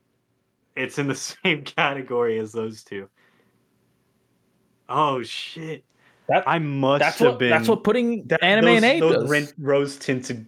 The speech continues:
Speaker 1: glasses were insane.
Speaker 2: Okay, okay, okay, okay. Let's walk it back then. Are we changing? Are we doing what, what has never been done? Because it's our first time doing it this season. <laughs> Are we changing a previous ranking based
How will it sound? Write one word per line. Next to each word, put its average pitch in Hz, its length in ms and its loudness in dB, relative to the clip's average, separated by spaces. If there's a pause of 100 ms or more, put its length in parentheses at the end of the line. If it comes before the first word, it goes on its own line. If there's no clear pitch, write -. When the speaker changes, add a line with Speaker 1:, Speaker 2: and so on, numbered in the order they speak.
Speaker 1:
glasses 110 560 -2
were 107 160 -4
insane. 101 920 -8
Speaker 2:
Okay, 113 340 0
okay, 131 260 0
okay, 117 260 -4
okay. - 280 -6
Let's 143 220 -2
walk 165 240 -2
it 156 100 -10
back 123 280 -2
then. 110 140 -4
Are 113 100 0
we 156 120 -6
changing? 151 760 -8 (200)
Are 131 100 2
we 202 200 -2
doing 196 480 0
what, 139 280 -2 (140)
what 127 160 0
has 120 180 -4
never 120 240 0
been 131 240 -2
done? 127 380 -4 (260)
Because 127 280 -2
it's 113 160 -4
our 117 100 0
first 127 320 -4
time 127 240 -2
doing 117 260 2
it 131 140 -2
this 143 160 -2
season. 156 420 2 (320)
<laughs> - 1040 0
Are 175 140 2
we 226 220 -2
changing 202 840 0 (300)
a 165 100 4
previous 185 720 0
ranking 170 600 0
based 165 480 -4